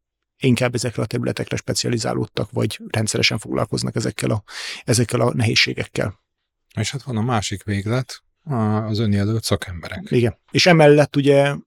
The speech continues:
Speaker 1: létezik egy, ö, léteztek különböző furcsa képzések, vagy furcsa hátterű képzések, amik közül,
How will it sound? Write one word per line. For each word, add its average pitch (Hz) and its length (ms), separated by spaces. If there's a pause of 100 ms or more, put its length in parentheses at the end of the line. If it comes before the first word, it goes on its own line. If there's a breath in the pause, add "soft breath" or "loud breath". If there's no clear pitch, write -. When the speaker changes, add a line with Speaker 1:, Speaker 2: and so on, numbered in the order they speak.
Speaker 1:
létezik 120 640
egy, 117 340
ö, 120 300
léteztek 120 520
különböző 120 720
furcsa 120 400
képzések, 131 720
vagy 120 140
furcsa 123 320
hátterű 117 380
képzések, 135 680
amik 123 260
közül, 123 560